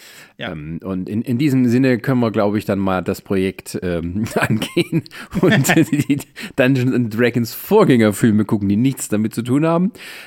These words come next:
Speaker 2: aber ihre eigenen Qualitäten besitzen.
Speaker 1: Ja.
Speaker 2: Äh, ob wir das bis zur nächsten Folge schaffen, weiß ich nicht. Da muss man halt den Jan dazu holen. Der Jan, den wir alle von Nerdsich kennen und auch von Dangerously Loud, unseren Schwestern-Podcasts.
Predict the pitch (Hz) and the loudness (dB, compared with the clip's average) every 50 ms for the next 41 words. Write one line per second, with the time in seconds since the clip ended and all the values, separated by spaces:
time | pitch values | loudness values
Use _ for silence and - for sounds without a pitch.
0 | - _ - 127 147 131 156 147 175 - - - 131 127 123 104 117 104 95 95 | -10 _ -4 -4 -2 -2 -2 -2 -2 -4 -4 -2 0 0 0 0 0 0 0 0
1 | - - - 92 92 85 - - - 82 - - - - 76 - - - - - | -2 -2 -2 -2 -2 -4 -4 -6 -8 -8 -8 -8 -12 -12 -10 -10 -10 -12 -12 -14
2 | - - - _ _ _ _ _ _ _ _ _ _ _ _ _ _ _ _ _ | -18 -20 -20 _ _ _ _ _ _ _ _ _ _ _ _ _ _ _ _ _
3 | _ _ _ _ - 113 104 101 95 92 92 107 107 107 107 107 113 113 117 117 | _ _ _ _ -18 -16 -14 -14 -14 -14 -14 -8 -4 -2 0 0 0 0 0 -2
4 | - - 120 - - 110 113 123 - - 120 - 113 107 104 - - 131 135 - | -2 -4 -6 -4 -2 -2 -2 -2 -2 -4 -4 -2 -2 -2 -2 -2 -4 -6 -4 -4
5 | 135 120 127 120 101 92 85 - - 101 110 123 117 - 110 104 101 92 95 98 | -4 -2 -2 -2 -2 -4 -6 -6 -6 -4 -4 -4 -4 -4 -4 -4 -4 -4 -4 -4
6 | 98 101 117 135 139 135 - - 147 135 147 151 135 117 104 107 104 107 127 127 | -4 -2 -4 -4 -6 -6 -6 -6 -6 -4 -4 -4 -2 -2 0 0 0 0 0 -2
7 | 117 107 101 87 87 87 - 82 85 85 80 - - 92 87 90 90 92 - - | -2 -2 -2 -2 -2 -4 -2 -2 -4 -4 -6 -4 -4 -4 -2 0 -2 -2 -2 -4
8 | 113 104 - - 120 117 135 131 - - 170 196 208 - - - 87 85 - - | -8 -8 -6 -4 -4 -2 -2 -4 -2 -2 0 0 0 -2 -2 -4 -6 -6 -6 -8
9 | - 82 82 85 82 85 78 80 87 87 85 80 - - 82 73 73 101 - - | -10 -10 -10 -4 -4 -2 -2 -2 -4 -6 -8 -8 -6 -8 -8 -6 -6 -8 -8 -8
10 | 90 80 82 - 80 78 76 - - - - 104 - - - 76 76 76 76 _ | -12 -12 -12 -12 -12 -12 -10 -12 -12 -10 -10 -10 -10 -8 -10 -10 -10 -12 -16 _
11 | - 101 95 - - 139 165 196 - - - - | -12 -12 -12 -8 -6 -4 -4 -4 -6 -8 -16 -20